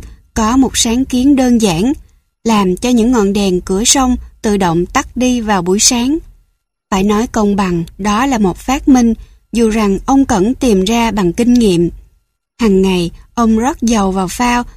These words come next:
với một cử nhất định. Khi dầu hết thì ngọn đèn tắt. Đấy cũng là lúc mặt trời nhô lên khỏi đường chân trời, trải những tia nắng yếu ớt xuống mặt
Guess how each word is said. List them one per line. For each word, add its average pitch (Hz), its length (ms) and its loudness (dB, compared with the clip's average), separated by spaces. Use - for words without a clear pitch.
với 220 240 0
một 269 240 0
cử 180 160 0
nhất 254 280 0
định. 180 280 0
Khi 220 240 2
dầu 180 200 -2
hết 240 300 -2
thì 190 240 0
ngọn 175 280 0
đèn 175 240 -2
tắt. 269 240 -6
Đấy 208 300 0
cũng 208 180 -2
là 202 120 -2
lúc 214 300 -2
mặt 196 140 0
trời 180 240 -2
nhô 220 240 0
lên 226 240 -2
khỏi 185 280 -6
đường 196 240 0
chân 233 220 0
trời, 196 380 -2
trải 190 240 0
những 233 160 0
tia 269 180 0
nắng 254 240 0
yếu 277 200 -2
ớt 311 320 -2
xuống 277 280 0
mặt 247 180 0